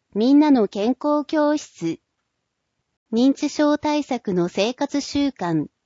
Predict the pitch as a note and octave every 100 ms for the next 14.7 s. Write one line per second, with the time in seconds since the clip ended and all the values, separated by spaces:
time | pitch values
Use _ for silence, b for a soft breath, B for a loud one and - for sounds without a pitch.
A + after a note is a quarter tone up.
0 | _ B3 C#4+ _ C#4 D4 B3 G3 E3 E3+
1 | _ _ _ _ - G#3 - C4 C#4+ C#4+
2 | C#4+ C#4+ A3+ G3+ F3+ E3 - G#3+ C4 C#4
3 | C#4 C#4 D4 C4+ G3 E3+ D#3+ - A#3 A#3
4 | A#3+ A#3 - G3+ G3+ G#3 G3 G3 G#3 _
5 | _ _ _ _ _ _ _ _ _ -
6 | B3 C4+ D4 D4 C#4+ D4 C#4 B3 - F3+
7 | - G3 A#3+ C#4+ C#4 C4+ C4+ A#3 F#3+ E3+
8 | D#3+ - _ _ _ _ _ _ _ -
9 | C4 - D4 C4+ A3 G3+ E3 - _ _
10 | _ _ _ _ _ _ _ _ - -
11 | C#4+ D4 - C#4 B3 C4+ C4 B3+ B3+ A#3+
12 | - F#3+ A#3 C4 G#3+ - _ - C4+ B3
13 | G#3 F#3+ C#4+ C4 A#3+ B3+ D4 C4 A#3 G#3
14 | A#3 B3 A3+ G3 D#3+ F3+